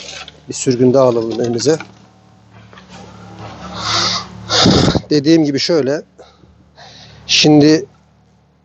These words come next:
kalemleri açarken şuradan bir kesin, kesit daha alacağız biz. Çünkü şurası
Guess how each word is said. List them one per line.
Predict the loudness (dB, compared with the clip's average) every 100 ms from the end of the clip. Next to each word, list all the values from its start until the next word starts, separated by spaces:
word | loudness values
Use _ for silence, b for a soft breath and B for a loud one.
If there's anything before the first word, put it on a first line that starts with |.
| _ _ -2
kalemleri | 2 4 6 4
açarken | 2 2 -2 0 -4
şuradan | -4 -4 -4 -4
bir |
kesin, | -6 -8 -6 -6 -6 _ _ _
kesit | -6 -6 -8 0
daha | 4
alacağız | 6 4 2 -6
biz. | -10 -10
Çünkü | -12 -10 -12
şurası | -6 -4 -4 -2 -2